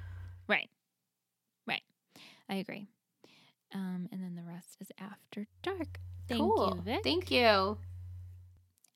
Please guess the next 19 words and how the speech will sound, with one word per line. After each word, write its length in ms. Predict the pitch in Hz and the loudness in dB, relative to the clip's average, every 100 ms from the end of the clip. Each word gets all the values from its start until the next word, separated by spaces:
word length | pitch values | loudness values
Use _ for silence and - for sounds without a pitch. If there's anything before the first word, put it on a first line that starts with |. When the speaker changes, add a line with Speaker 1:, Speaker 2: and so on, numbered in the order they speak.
| - | 4
Speaker 1:
At 260 | 254 285 - _ | 6 6 2 _
A 180 | - 226 | 4 6
A 160 | - 208 | 6 4
W 440 | 190 202 208 220 214 | 4 2 4 2 2
three 220 | - 214 | 0 0
one 160 | 190 190 | 2 0
one 200 | 175 175 | 0 -4
five, 520 | - 170 170 175 175 - | -6 -6 -4 -4 -6 -8
Alicia. 840 | - 185 175 165 - - 175 190 349 - _ _ _ _ _ _ _ | -8 -6 -6 -8 -8 -10 -6 -6 -6 -10 _ _ _ _ _ _ _
"Hey, 180 | 359 349 | 4 4
ladies. 420 | 311 302 294 285 | 4 4 2 2
Happy 260 | 247 240 | 2 4
recording 480 | 226 226 - 247 247 | 2 2 0 2 4
night. 360 | 233 214 208 - | 4 4 2 0
Hope 200 | 202 208 | -6 -4
you're 120 | 202 | -2
all 160 | 196 190 | 0 0
doing 300 | 196 185 180 | 0 -2 -2
great. 440 | - 226 339 370 | -2 2 4 2